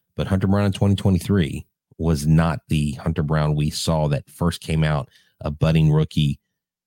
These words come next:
put into key situations in the playoffs. And although the sample size was small, it was very significant in the impact that it had.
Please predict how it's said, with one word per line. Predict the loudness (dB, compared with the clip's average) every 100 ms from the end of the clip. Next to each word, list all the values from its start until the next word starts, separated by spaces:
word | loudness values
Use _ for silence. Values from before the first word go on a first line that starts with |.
| _
put | 0 0
into | 0 -2
key | -2 -2
situations | -4 -4 -4 -4 -6 -8
in | -6
the |
playoffs. | -2 -2 0
And | 0
although | 2 4 2 0 -10 _
the | -6
sample | -2 0 0 -2
size | -2 -2 -2
was | -4
small, | -4 -2 0 0
it | -2 -2
was | -2
very | -2 -4
significant | -4 0 2 2 2 0
in | -2 -4
the | -4 0
impact | 2 2 -2 -8 -10 -20 -20 _ _ _ _ _ -8
that | -6 -4
it | -4
had. | -6 -6